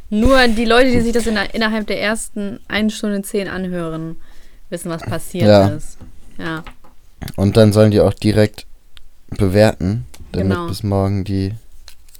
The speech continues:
Speaker 2: die, die Bewertungen alle da sind.
Speaker 1: Okay, reicht jetzt, ne? Ich hab keine Lust mehr.
Speaker 2: Ja.
Speaker 1: Ja.
Speaker 2: Gut. Aber ich,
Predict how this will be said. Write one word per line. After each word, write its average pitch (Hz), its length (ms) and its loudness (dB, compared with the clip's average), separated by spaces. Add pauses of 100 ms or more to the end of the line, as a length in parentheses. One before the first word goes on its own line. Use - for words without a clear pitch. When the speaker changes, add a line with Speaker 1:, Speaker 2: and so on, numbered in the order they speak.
(300)
Speaker 2:
die, 92 260 0
die 90 380 -4 (240)
Bewertungen 95 380 0
alle 82 200 0
da 82 220 0
sind. 80 240 -4 (1500)
Speaker 1:
Okay, 202 240 -2
reicht 214 320 2
jetzt, 175 200 -8
ne? 185 120 -6
Ich 196 80 0
hab 196 100 -2
keine 175 180 0
Lust 175 160 -2
mehr. 156 160 -4 (1200)
Speaker 2:
Ja. 92 240 6 (600)
Speaker 1:
Ja. 170 240 -10 (760)
Speaker 2:
Gut. 113 220 4 (680)
Aber 98 120 8
ich, 101 140 2